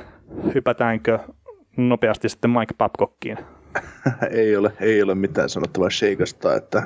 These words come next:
Speaker 2: kyllä me hänestä kuulemme vielä.
Speaker 1: No ihan varmasti. Ö, Mike Babcock on ottanut vastaan vapaaehtoisen neuvonantajan roolin Vermontin yliopistossa. Ja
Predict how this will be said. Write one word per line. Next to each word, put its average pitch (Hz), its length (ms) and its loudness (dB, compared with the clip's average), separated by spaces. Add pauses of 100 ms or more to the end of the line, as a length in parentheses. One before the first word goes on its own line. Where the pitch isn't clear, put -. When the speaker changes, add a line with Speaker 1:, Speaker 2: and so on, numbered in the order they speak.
(120)
Speaker 2:
kyllä 95 200 2
me 127 120 2
hänestä 110 360 0
kuulemme 98 380 0
vielä. - 260 0 (340)
Speaker 1:
No 131 120 2
ihan 120 260 0
varmasti. 104 420 -2 (880)
Ö, 139 220 2
Mike 175 240 -2
Babcock - 400 0 (340)
on 135 160 0
ottanut 123 400 0
vastaan 123 360 0
vapaaehtoisen 117 880 0 (560)
neuvonantajan 147 720 0
roolin 123 500 2 (420)
Vermontin 120 440 2
yliopistossa. 113 880 0 (1000)
Ja 110 360 0